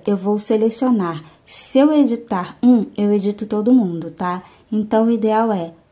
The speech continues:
toca no lugar vazio da tela, ainda com as linhas pontilhadas, e toca em widget. Vai trocar, não toca direto nele, não.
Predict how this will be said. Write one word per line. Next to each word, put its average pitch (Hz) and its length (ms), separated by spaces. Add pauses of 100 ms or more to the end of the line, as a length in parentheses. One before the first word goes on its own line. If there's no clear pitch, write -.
(240)
toca 233 480 (420)
no 202 160
lugar 190 280
vazio 180 400
da 185 140
tela, 185 520 (400)
ainda 196 400
com 214 180
as 226 160
linhas 202 340
pontilhadas, 196 880 (300)
e 240 140
toca 226 380
em 226 160
widget. 170 580 (320)
Vai 226 360
trocar, 226 760
não 247 300 (200)
toca 247 320
direto 240 400
nele, 240 260
não. 180 260